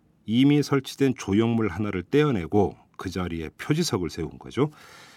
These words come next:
이 때문에 조형물을 만든 조각가 홍민석 씨가 강하게 반발을 하고 있는데요. 오늘은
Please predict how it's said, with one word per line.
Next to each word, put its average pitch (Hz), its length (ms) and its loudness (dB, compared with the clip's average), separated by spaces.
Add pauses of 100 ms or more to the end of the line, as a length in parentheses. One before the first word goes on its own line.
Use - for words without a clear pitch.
(160)
이 120 80 -2
때문에 151 520 4
조형물을 139 560 2
만든 117 340 0
조각가 110 460 -4
홍민석 147 680 -2
씨가 104 360 -6
강하게 107 460 0
반발을 76 460 -8
하고 73 200 -16
있는데요. 82 720 -6
오늘은 107 480 -2